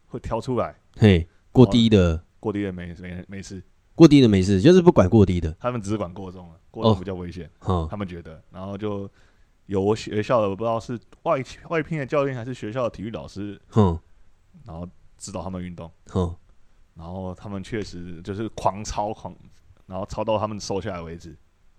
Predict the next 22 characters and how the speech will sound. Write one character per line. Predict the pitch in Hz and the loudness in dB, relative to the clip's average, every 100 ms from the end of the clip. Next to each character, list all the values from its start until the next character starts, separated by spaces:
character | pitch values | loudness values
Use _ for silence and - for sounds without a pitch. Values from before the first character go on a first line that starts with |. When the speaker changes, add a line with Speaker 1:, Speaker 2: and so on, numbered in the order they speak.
| - | -2
Speaker 2:
哇。 | 101 87 165 160 | 0 2 0 -4
Speaker 1:
他 | |
们 | 110 | -6
才 | 98 87 | -6 -8
比， | - _ - | -10 _ -16
他 | 107 | -12
们 | 110 | -10
才 | 98 98 | -10 -6
能 | 92 92 95 | -6 -8 -4
离 | 104 110 | -2 0
开 | - 117 | 0 0
这 | 117 | -2
个 | 107 98 95 - | -4 -4 -8 -6
重， | 131 113 - | -6 -6 -14
这 | |
个 | 110 95 _ _ - | -12 -14 _ _ -12
运 | 123 98 | -10 -8
动 | 107 90 | -10 -10
班 | 92 90 | -16 -16
这 | 92 | -16
样。 | 87 87 _ _ _ _ - | -16 -20 _ _ _ _ -2
Speaker 2:
哼。 | 120 95 | 2 4